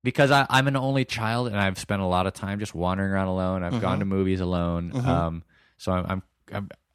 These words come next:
Speaker 1: too comfortable in that mold. Um, so I, yeah, it never occurred to me that I'm alone. It occurred to me I had such gratitude because, like I said, I, I hate emoting in public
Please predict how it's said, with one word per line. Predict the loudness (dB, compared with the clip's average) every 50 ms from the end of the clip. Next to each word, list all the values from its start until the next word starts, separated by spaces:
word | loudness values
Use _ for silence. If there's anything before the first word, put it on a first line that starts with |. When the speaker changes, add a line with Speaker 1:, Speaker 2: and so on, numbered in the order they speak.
| -20 -10
Speaker 1:
too | -8 2 4 4 4
comfortable | 6 2 0 0 0 -2 -2 0 0 0
in | -2
that | -4 -6 -8 -10
mold. | -10 -12 -12 -12 -14 -18 -20 _ _
Um, | -2 2 2 2 2 0 -4 -8 -14 -20 _ _ _ _ _ _ _ _ _ _ _ _ _ _ _ _
so | 2 4 4
I, | 4
yeah, | 4 4 2 2 2 0
it | -2 -6 -6 -4
never | -2 0 2 2
occurred | 2 0 2 0 0 0
to | 0
me | 0 0
that | 0 0 -2 -4 -6 _ _ _ _ _ -12
I'm | -10 -8 -6
alone. | -4 -4 -4 -2 -2 0 0 2 2 2 0 0 -2 -4 -6 -10 _ _ -20 -18 -12
It | -10 -8
occurred | -8 -10 -6 -2 -2 0
to | 0 0
me | 0 0
I | 0
had | -2 -2 -4 -4
such | -2 -2 -2 -2 -2 -2
gratitude | 0 2 2 2 0 0 0 0 0 0 -2
because, | -4 -4 0 2 4 4 4 2 0 -4 -8 -12 _ -20 -20 _ _
like | -8 -6 -6
I |
said, | 0 0 2 2
I, | 2 2 0 -2
I | -4 -4 -2 0 0 0
hate | -2 -2 -2 0 0 0 -2 -4
emoting | -6 -6 -2 -2 0 0 0 0 -2 -4
in | -4 -8 -8
public | -4 -2 -2 -2 -2 -4 -8 -8 -14 -16